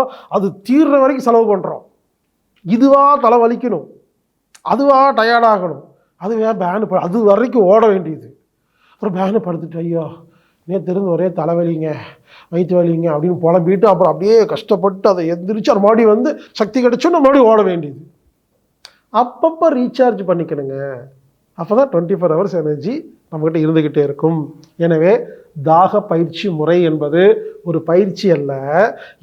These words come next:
ஏற்கனவே பயிற்சி செஞ்சு கொண்டிருக்கும் நபர்களுக்கான ஒரு புரிதல். அதனால எந்த பயிற்சியா இருந்தாலும் பரவாயில்லைங்க. பஸ்ல போகும்போது, கார்ல போகும்போது, ட்ரெயின் போ-, போகும்போது, குக்கிங்க்கு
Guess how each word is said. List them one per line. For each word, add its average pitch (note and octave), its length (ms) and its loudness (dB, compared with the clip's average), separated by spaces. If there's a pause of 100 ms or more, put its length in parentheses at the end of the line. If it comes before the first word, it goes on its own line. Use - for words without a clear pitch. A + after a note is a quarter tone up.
(100)
ஏற்கனவே A3+ 460 4 (160)
பயிற்சி A3 340 0 (100)
செஞ்சு G3 460 -2
கொண்டிருக்கும் F#3 560 0
நபர்களுக்கான F3 880 -2 (200)
ஒரு D#3+ 140 -6 (140)
புரிதல். D#3+ 560 -4 (880)
அதனால D#3 340 -6 (540)
எந்த F#3 260 -2 (120)
பயிற்சியா E3 340 -2
இருந்தாலும் D#3+ 320 -2
பரவாயில்லைங்க. D3 560 -2 (400)
பஸ்ல E3+ 340 -2
போகும்போது, D#3 360 -2 (120)
கார்ல E3 320 0
போகும்போது, D3+ 380 -6 (160)
ட்ரெயின் E3+ 280 -4
போ-, D#3+ 160 -2 (280)
போகும்போது, D#3 440 -2 (200)
குக்கிங்க்கு E3 420 -4